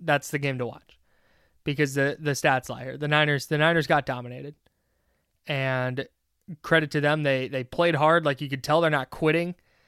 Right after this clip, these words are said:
It just, the, the players they have on a week in, week out basis are, are,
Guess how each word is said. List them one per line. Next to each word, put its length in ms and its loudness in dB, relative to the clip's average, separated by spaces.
It 80 -6
just, 560 -2
the, 420 0
the 140 -6
players 400 2
they 160 0
have 300 0
on 80 -4
a 40 -6
week 280 -4
in, 100 -4
week 220 -4
out 160 -4
basis 360 -10
are, 120 -6
are, 260 -6